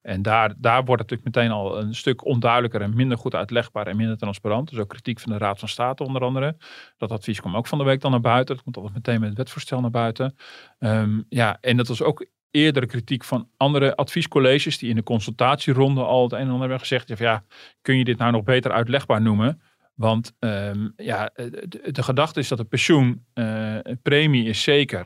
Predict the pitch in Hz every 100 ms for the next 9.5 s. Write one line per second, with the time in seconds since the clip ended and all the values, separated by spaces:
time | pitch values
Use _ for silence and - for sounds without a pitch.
0 | - 113 110 - 110 - 139 - 120 104
1 | - - 123 151 175 - 110 104 - 110
2 | 101 113 - 110 131 139 113 98 104 117
3 | 170 - - - - _ - 131 127 107
4 | 92 104 110 120 - 131 123 113 123 147
5 | 131 104 98 110 135 170 180 110 - 98
6 | 107 151 143 117 113 104 110 90 95 151
7 | 107 95 92 113 110 117 107 143 - 101
8 | 110 160 - 101 92 90 98 101 127 127
9 | 127 131 143 147 82